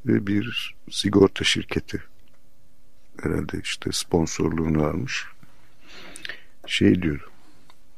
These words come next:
"Çocuklar geleceğimizdir, onlara dikkat edelim." Yani işte anlaşılan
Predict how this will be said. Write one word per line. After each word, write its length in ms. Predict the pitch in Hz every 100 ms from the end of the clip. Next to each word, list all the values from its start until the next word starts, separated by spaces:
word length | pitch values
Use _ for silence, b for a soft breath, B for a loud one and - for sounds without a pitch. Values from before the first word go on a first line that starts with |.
| - - 123 - -
"Çocuklar 540 | - 101 98 - 117 135
geleceğimizdir, 1160 | 101 101 107 98 104 104 107 87 87 139 - - - -
onlara 460 | 95 98 98 104
dikkat 340 | 98 - - -
edelim." 240 | 135 - - - - - - - - - - - - - - - - - - - - - - - - - - - - B B B B B B B - - - - - - - - - - - - - - - - - -
Yani 200 | 82 -
işte 260 | - - 131
anlaşılan 540 | - 92 - 110 151